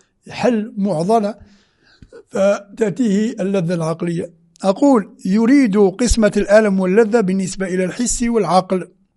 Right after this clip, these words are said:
وذلك لأن جماعة أنكروا العقل منها، والحق خلافه، فإن نلتذ بالمعارف وهي لذة عقلية لا تعلق للحس بها". نعم،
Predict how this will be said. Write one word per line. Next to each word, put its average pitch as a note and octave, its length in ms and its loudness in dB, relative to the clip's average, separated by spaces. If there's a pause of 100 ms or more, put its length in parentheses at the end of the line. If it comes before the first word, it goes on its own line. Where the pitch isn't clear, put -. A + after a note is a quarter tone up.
(1500)
وذلك G3+ 480 2
لأن F3+ 440 0
جماعة F3 840 2 (500)
أنكروا A#3 920 2 (340)
العقل F#3 480 0
منها، D#3+ 480 0 (120)
والحق G#3+ 480 -2
خلافه، F#3+ 600 -2 (260)
فإن F#3 380 -4
نلتذ F#3 500 0
بالمعارف F3+ 680 0
وهي F3 260 0
لذة E3+ 260 -2
عقلية F3 560 -2
لا F3+ 200 2
تعلق F3 500 -2
للحس G3+ 340 -2
بها". G3 200 -2
نعم، G3 380 -8